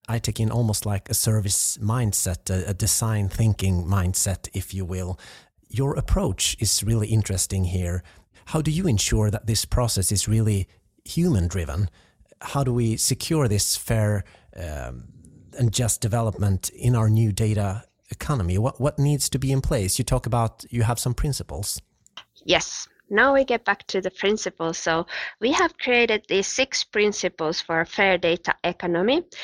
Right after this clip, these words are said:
Speaker 2: and those are trust, access, human centricity, innovation, competence, and sharing. And let me open up a bit what they actually mean when we talk about, uh, health data ecosystems. So, um,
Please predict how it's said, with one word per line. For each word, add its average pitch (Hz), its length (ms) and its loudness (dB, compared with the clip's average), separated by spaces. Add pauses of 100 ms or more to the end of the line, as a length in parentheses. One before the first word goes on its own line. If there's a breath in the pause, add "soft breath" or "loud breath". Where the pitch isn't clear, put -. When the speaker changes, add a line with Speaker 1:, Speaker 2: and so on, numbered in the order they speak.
(200 loud breath)
Speaker 2:
and 196 160 4
those 254 320 2
are 196 360 2 (140)
trust, - 560 2 (120)
access, - 680 0 (200)
human 220 280 2
centricity, 202 800 -2 (400)
innovation, 220 760 4 (200)
competence, 226 760 0
and 190 160 -2
sharing. 196 600 4 (420 loud breath)
And 214 120 4
let 254 140 2
me 262 180 2
open 233 320 2
up 190 200 0
a 185 40 2
bit 185 280 -4
what 175 200 0
they 170 200 2
actually 170 440 -2
mean 175 320 2
when 160 180 0
we 160 100 -4
talk - 280 -8
about, 156 300 -6 (160)
uh, 143 260 -8
health 165 300 -4
data 165 340 -8
ecosystems. 170 880 -8 (380 loud breath)
So, 220 500 2
um, 185 360 -2